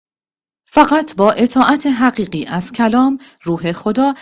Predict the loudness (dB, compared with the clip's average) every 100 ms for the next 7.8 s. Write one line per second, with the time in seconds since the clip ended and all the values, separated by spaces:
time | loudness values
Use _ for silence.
0 | -10 0 2 2 0 -4 -4 -4 -4 -2
1 | 0 0 0 -2 -2 -4 -6 -6 -6 -4
2 | -6 -4 -2 0 -2 -2 -4 -4 -2 -4
3 | -6 -6 -4 -4 -6 -12 -12 -12 -14 -16
4 | -18 -20 _ _ _ _ _ _ _ _
5 | _ _ _ _ _ _ _ _ _ _
6 | 0 4 4 2 0 0 2 2 2 -2
7 | -6 -12 -10 -10 -10 -14 -20